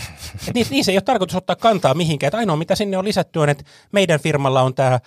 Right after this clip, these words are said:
Speaker 2: lattiapinnoite, joka on näin kestävä, ja tässä on tää iso sertifikaatti.
Speaker 1: Ja noissakin sisällöissä niin se, ö,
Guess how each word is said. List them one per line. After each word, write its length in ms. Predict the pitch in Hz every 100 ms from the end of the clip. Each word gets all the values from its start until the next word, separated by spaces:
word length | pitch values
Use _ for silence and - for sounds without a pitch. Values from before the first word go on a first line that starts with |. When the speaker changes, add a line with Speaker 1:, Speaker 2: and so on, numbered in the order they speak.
| -
Speaker 2:
lattiapinnoite, 800 | 160 - 131 113 123 117 113 117
joka 240 | 117 127
on 140 | 117 113 _ _ _ _
näin 200 | 151 123
kestävä, 400 | 123 113 120 107
ja 80 | 104
tässä 220 | 117 -
on 80 | 110
tää 180 | 117 117
iso 180 | 156 120
sertifikaatti. 760 | 127 120 - 156 - - - - _ _
Speaker 1:
Ja 280 | 113 107 95 - _
noissakin 380 | 107 110 107 107
sisällöissä 580 | 113 117 113 98 90 101
niin 220 | 101 92
se, 100 | 95
ö, 200 | 98 95